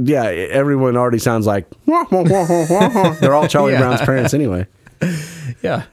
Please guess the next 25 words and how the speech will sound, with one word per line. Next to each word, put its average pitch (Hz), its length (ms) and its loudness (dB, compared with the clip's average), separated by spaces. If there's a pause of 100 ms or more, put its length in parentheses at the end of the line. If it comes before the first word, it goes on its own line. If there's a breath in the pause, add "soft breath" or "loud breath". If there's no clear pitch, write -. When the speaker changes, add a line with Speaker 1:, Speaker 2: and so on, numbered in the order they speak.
(180)
Speaker 1:
I 113 120 2
did 123 200 0
a 113 100 0
little 143 200 0
bit 123 140 0
of 101 80 -2
research 104 320 -2
about 92 180 -2
the 98 100 -2
detriments 92 680 -4 (360 soft breath)
of 85 440 -4
illiteracy, 87 720 -4 (300 soft breath)
and 90 340 -2
it's, 104 180 -4
it's 95 160 -8
the 95 60 -6
simple 85 260 -4
things 80 300 -6
that 67 160 -6
you 80 160 -4
would 78 100 -6
think 76 200 -6
of, 76 180 -6
like 78 180 -6
not, 85 260 -4